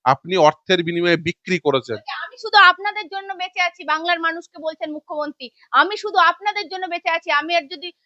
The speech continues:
Speaker 2: আমি যদি এই অবস্থা থেকে সরে যাই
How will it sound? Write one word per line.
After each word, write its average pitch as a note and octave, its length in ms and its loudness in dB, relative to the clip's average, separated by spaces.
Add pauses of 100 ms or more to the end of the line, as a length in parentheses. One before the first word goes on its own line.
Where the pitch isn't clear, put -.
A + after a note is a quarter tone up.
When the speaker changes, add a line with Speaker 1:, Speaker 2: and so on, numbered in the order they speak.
Speaker 2:
আমি D#4+ 260 -2
যদি F#4 220 -4 (220)
এই D#4+ 260 0
অবস্থা D#4 400 -2
থেকে F4 220 -6
সরে E4 260 0
যাই F#4+ 260 4